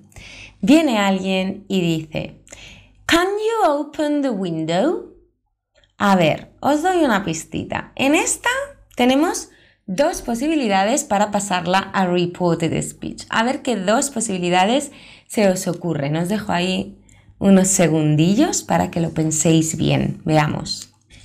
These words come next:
En este caso podemos hacerla de dos maneras. Podemos decir o bien un reported speech hecho co-, a modo de pregunta, de yes, no question, y en ese caso diremos, "She or he told me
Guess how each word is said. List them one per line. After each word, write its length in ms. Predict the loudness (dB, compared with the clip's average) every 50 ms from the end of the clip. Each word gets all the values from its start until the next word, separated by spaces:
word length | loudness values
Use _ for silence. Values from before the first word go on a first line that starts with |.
| -4 0
En 140 | 2 4 4
este 220 | 4 2 0 0
caso 500 | 0 0 0 2 0 0 0 -2 -6 -8 -4
podemos 380 | 0 0 0 2 0 -2 -2
hacerla 360 | -2 -2 -2 0 0 2 2 2
de 120 | 0 0
dos 220 | 0 0 -2 -2
maneras. 520 | -2 -2 -4 -4 -4 -2 -2 -2 -2 -4 -6 -4
Podemos 380 | -2 0 0 0 0 0 0 0
decir 640 | -2 0 2 2 2 2 0 -4 -12 -18 -20 -20 _ _
o 160 | 2 2 4 4
bien 320 | 6 4 4 2 0 0
un 200 | -2 -2 0 0
reported 520 | 2 0 0 0 0 0 0 0 0 -2 -2 -2
speech 640 | -2 -2 -4 -2 2 2 4 2 2 0 -4 -8 -10 -10 -2 0
hecho 420 | 0 0 2 2 2 2 2 0
co-, 100 | -2 -2
a 220 | 0 2 4 6
modo 400 | 6 6 6 6 4 2 0 0
de 540 | -2 -2 0 2 2 2 2 0 -2 -6 -10 -18 -20 -20 _ _
pregunta, 640 | -2 2 2 2 4 4 2 2 2 2 2 2 0
de 220 | 0 0 -2 -2 0
yes, 260 | 0 0 0 0 -2
no 320 | -2 -2 -2 -2 -2 -2
question, 600 | 0 0 0 0 0 -2 -4 -2 -2 -2 -2 -4 -4
y 80 | -4 -2
en 100 | -2 -2
ese 160 | -4 -4 -4
caso 220 | -4 -4 -2 0
diremos, 540 | 0 2 2 4 2 2 2 0 0 -2 -6 -12 -20 -20 -12
"She 460 | -6 0 2 4 6 6 6 4 2 0
or 360 | 0 0 0 0 -2 -4 -10 -16 -6 0
he 400 | 2 4 4 4 2 0 -2 -6 -14 -16 -18 -20 _ _ _
told 400 | 2 2 4 4 4 2 0 0
me 480 | 0 2 2 2 2 2 0 -2 -8